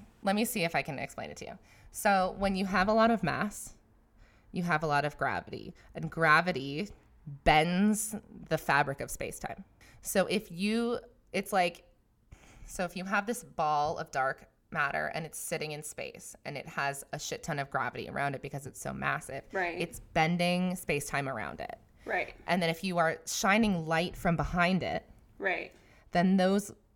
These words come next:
Speaker 1: l-, photons are gonna bend with the space-time fabric bend.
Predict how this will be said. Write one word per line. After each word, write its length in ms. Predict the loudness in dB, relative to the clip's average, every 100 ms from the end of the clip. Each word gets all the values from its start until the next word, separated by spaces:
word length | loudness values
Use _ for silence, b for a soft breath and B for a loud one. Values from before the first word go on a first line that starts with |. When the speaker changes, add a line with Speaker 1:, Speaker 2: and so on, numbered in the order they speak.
| -20 -16
Speaker 1:
l-, 80 | -16 -8
photons 760 | 0 2 2 0 0 0 -2 -2
are 120 | 0
gonna 200 | 2 0
bend 640 | 0 0 2 4 0 -2 -2
with 240 | 0 0 -6 -20 _ _
the 80 | -8
space-time 840 | -8 -4 -4 -4 -6 -4 -4 -6 -10 -18 -20 _
fabric 480 | -2 -2 -2 -4
bend. 440 | -4 -4 -6 -12